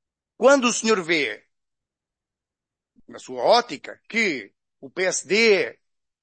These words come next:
faz parte do movimento independente, somos pessoas livres, senhor Renato. Livres. E em cada momento, eh, fazemos e decidimos aquilo que entendemos que é melhor para a nossa terra.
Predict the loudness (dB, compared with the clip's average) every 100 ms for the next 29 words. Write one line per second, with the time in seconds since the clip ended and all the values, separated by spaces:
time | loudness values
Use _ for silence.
0 | _ _ _ _ -6 -4 -2 -4 -6 -16
1 | -14 -12 -12 -8 -8 -2 2 2 0 -10
2 | -18 _ _ -14 -10 -8 -8 -4 -4 -2
3 | -4 -6 -6 -8 -6 -6 -6 -8 -10 -10
4 | -14 _ _ _ _ _ _ _ _ _
5 | _ _ -4 2 4 4 2 -4 -6 -12
6 | -20 _ _ _ _ _ _ _ _ -2
7 | 0 0 0 0 0 0 0 -2 -6 -10
8 | -12 _ _ -6 -6 -6 -4 -2 2 0
9 | 0 -6 -6 -6 -4 -4 -4 -6 -6 -2
10 | -2 -2 0 0 0 0 -2 -2 0 2
11 | 0 -4 -12